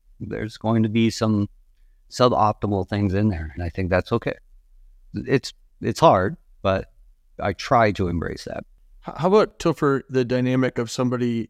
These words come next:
Speaker 2: y-, you know, you mentioned before, is it really what somebody or what you want versus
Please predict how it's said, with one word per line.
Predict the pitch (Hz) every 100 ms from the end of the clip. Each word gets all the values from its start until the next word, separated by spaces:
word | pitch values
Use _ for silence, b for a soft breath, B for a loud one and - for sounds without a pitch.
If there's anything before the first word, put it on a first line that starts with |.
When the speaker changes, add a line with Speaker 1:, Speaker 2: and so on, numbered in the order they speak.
| -
Speaker 2:
y-, | 101
you | 156 143
know, | 120 -
you | - 147 147
mentioned | 165 - 135
before, | 120 - 127
is | 117
it | 117
really | 123 151 156 135
what | 127 127 _
somebody | - 139 123 120 117
or | 117
what | 120 127 113
you | 113 120
want | 113 117 123 135 147 - - _ _ _ _
versus | 113 135 123 - 127 123 117